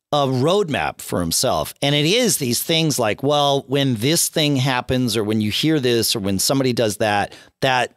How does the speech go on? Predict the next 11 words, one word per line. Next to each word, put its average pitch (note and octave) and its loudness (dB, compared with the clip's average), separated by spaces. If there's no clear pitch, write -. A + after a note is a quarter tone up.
indicates A#2 0
that G#2+ -2
this G#2+ 0
change G#2+ 0
is G2+ 0
coming G2+ 0
in E2+ -2
two - -2
bars C#3 2
or G#2 0
whatever. G2+ 0